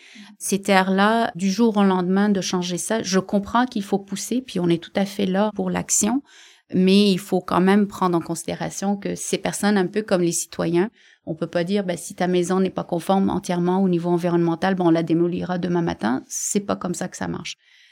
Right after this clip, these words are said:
Je suis tout à fait du camp de, il faut bouger et c'est nécessaire de bouger parce que la crise climatique nous fait com-, prendre conscience de cette réalité-là. Mais il y a la survie de ces entreprises-là, il y a toute la mécanique qui les a mis en place telles qu'elles sont aujourd'hui.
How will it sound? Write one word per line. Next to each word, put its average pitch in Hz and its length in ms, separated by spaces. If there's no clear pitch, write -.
Je - 100
suis 196 140
tout 247 180
à 208 80
fait 220 440
du 185 240
camp 214 320
de, 185 200
il 170 120
faut - 200
bouger 190 640
et 175 40
c'est - 160
nécessaire 196 720
de 185 80
bouger 180 300
parce 202 320
que 202 100
la 185 140
crise - 260
climatique 175 600
nous 185 160
fait 196 160
com-, 196 200
prendre 196 280
conscience 202 500
de 190 80
cette 180 240
réalité-là. 175 760
Mais 180 220
il 180 40
y 180 80
a 180 60
la 170 100
survie 180 500
de 196 60
ces 180 180
entreprises-là, 175 760
il 208 80
y 185 80
a 175 80
toute - 380
la 180 180
mécanique 202 680
qui 190 100
les 175 180
a 175 60
mis 180 140
en 170 120
place 180 400
telles 190 220
qu'elles 180 200
sont 185 300
aujourd'hui. 175 640